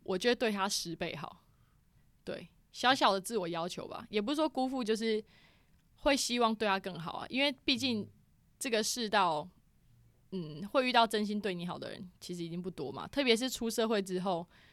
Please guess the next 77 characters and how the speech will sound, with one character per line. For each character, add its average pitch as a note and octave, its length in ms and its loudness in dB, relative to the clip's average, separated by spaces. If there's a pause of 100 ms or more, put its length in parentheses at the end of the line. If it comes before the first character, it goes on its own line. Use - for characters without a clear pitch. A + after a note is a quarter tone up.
(480)
很 G#3+ 100 4
难 G3+ 140 2
再 C4 100 2
交 A3 200 4
到 G#3 280 6
新 F#3 220 -6
的 F3 80 -6
朋 E3 220 -10
友， - 180 -12
所 B3+ 180 2
以 B3 200 4
你 G3 120 2
遇 B3+ 140 0
到 A3 240 8
值 F#3 220 -4
得 F#3 100 2
当 F#3+ 180 0
朋 E3+ 220 -4
友 D#3+ 100 -6
的 - 120 -10
人， - 180 -8
就 G3+ 100 0
要 F#3 140 4
对 F#3+ 220 -4
他 E3+ 80 -2
好 D#3+ 200 -6
一 F3 40 -8
点， - 180 -8
然 D#3 100 -8
后 E3+ 60 -6
好 D#3+ 160 -6
好 - 60 -8
的 C#3+ 100 -8
把 - 220 -4
握。 - 260 -6 (160)
那 C4 100 4
如 B3+ 80 4
果 B3 80 4
他 A#3+ 200 4
也 G#3 100 6
一 F#3+ 160 -2
样 G#3+ 160 2
的 F#3 80 2
对 G3 180 4
你 E3 160 -2
好， D#3+ 300 -4 (300)
那 B3+ 100 4
你 G#3+ 60 6
当 G3+ 80 6
然 G3 80 4
就 F#3+ 80 0
是 F#3+ 80 -2
要 F3+ 40 2
对 F3+ 140 -4
他 D#3+ 80 -4
更 - 240 -8
好， - 220 -8
有 G#3 160 6
来 A3 120 10
有 A3+ 200 6
往， G3+ 280 6
然 F#3 140 2
后 - 80 -4
互 B3+ 100 4
相 G#3 220 2
亏 G3 220 2
欠， G3 200 0
才 F3 160 -4
会 F3 300 -2 (540)
造 G#3+ 180 6
就 G3+ 160 2
一 - 20 0
段 F#3 160 0
关 E3+ 240 -2
系 E3 140 -6
的 - 60 -8
持 - 180 -10